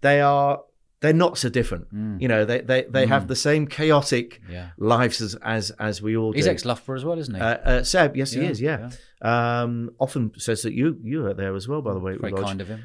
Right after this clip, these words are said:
Speaker 1: Um, and he, he tells a story, but he had to do this speech, obviously, that welcome to London, welcome to the Olympic Games. I mean, no pressure. It was just in front of the world.
Speaker 2: Yeah.
Speaker 1: And he woke up that morning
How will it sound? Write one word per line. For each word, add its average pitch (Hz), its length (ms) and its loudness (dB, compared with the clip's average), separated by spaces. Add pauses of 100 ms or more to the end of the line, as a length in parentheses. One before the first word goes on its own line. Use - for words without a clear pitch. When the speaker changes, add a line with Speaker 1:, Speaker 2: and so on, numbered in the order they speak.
Speaker 1:
Um, 139 380 4
and 143 140 2
he, 151 100 0
he 147 160 -2
tells 196 300 0
a 170 40 -8
story, 175 280 2
but 120 100 -2
he 127 60 -4
had 160 100 -2
to 156 60 -14
do 151 120 0
this 135 220 -4
speech, - 580 -6 (240)
obviously, 110 440 -4
that 104 160 -6
welcome 107 520 0
to - 120 -10
London, 101 420 -6
welcome 101 400 -8
to - 120 -12
the 95 80 -10
Olympic 98 360 -8
Games. 95 300 -6 (380)
I 147 40 -4
mean, 143 140 2
no 165 120 4
pressure. 143 400 0
It 92 80 -4
was 104 120 -8
just - 220 -8
in 104 100 -6
front 104 280 -4
of 104 200 -6 (120)
the 98 300 -2
world. 98 540 2
Speaker 2:
Yeah. 80 160 -12 (340)
Speaker 1:
And 113 100 -2
he 120 80 2
woke 175 320 4
up 160 180 -2
that 127 200 -2
morning 123 520 0